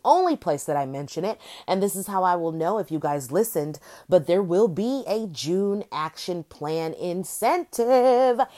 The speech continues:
That's right. I'm gonna take a picture of my action plan just so that you guys can see the layout. And I want you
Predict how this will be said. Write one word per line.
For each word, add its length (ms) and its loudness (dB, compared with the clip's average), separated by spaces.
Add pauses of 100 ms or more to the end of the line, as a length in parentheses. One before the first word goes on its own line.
(340)
That's 240 4
right. 320 6
I'm 140 2
gonna 160 0
take 200 -2
a 60 -4
picture 400 -2
of 160 0
my 140 0
action 420 -6
plan 360 -6
just 180 -6
so 80 -4
that 100 -4
you 140 -6
guys 240 -4
can 120 -8
see 240 -6
the 140 -6
layout. 560 -2 (380)
And 140 2
I 100 2
want 240 -2
you 560 0